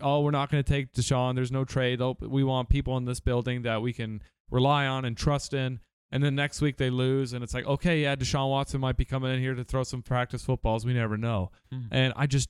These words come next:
Speaker 1: do not understand where the Dolphins are trying to go with this. I think their approach to it has been absolutely awful.
Speaker 2: Mm-hmm.
Speaker 1: And, yeah, for Tua's sake, it's, it sucks.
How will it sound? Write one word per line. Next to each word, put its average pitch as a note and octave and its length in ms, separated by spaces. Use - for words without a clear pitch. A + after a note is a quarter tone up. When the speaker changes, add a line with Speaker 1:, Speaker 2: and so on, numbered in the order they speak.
Speaker 1:
do D3+ 260
not C#3 180
understand B2+ 720
where A#2+ 120
the A#2 80
Dolphins A2+ 440
are A2+ 60
trying A2+ 280
to G#2 80
go G#2 240
with C#3+ 200
this. E3 340
I B2 140
think C3 200
their B2+ 220
approach B2+ 420
to D3 140
it C#3+ 40
has A#2+ 200
been A2 240
absolutely C#3 800
awful. D#3+ 580
Speaker 2:
Mm-hmm. A2+ 260
Speaker 1:
And, C#3 560
yeah, D#3+ 240
for C#3 140
Tua's E3+ 320
sake, E3 320
it's, - 180
it C3+ 140
sucks. - 560